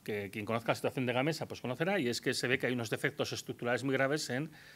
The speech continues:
los modelos de aerogeneradores más grandes que empezaron a instalar hace unos cinco años, que son los que tienen entre cinco y siete megavatios de potencia. Y es que se rompen. Se rompen,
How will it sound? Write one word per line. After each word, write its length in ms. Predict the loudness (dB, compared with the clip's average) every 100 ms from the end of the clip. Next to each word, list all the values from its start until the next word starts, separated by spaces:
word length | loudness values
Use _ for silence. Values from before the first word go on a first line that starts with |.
| -20 -8
los 180 | -4 0
modelos 460 | 4 6 6 2
de 60 | 0
aerogeneradores 440 | 0 0 2 2
más 200 | 2 0
grandes 260 | 0 -2 -2
que 60 |
empezaron 240 | -4 -4 -6
a 40 |
instalar 260 | -4 -2 -2
hace 140 | -2
unos 180 | -6 -6
cinco 280 | -10 -16 -16
años, 400 | -18 -16 -18 -18 -20 -20 -20 -20 -10
que 80 |
son 140 | -2 -2
los 100 | 0
que 100 | -2
tienen 280 | -2 -2 -2
entre 200 | -4 -6
cinco 240 | -4 -2
y 20 |
siete 240 | -4 -2 0
megavatios 420 | 2 2 2 -2
de 80 | -4
potencia. 500 | -6 -12 -16 -18 -20 -20 -20 -20 -20 -20 -20 -20 -6
Y 60 | -2
es 60 |
que 80 | 0
se 120 | 0
rompen. 380 | -2 -6 -8 -12 -16 -20 -20 -20 _ _ _ _ _ -20 -20 -20 -8
Se 120 | 0 2
rompen, 440 | 2 0 -2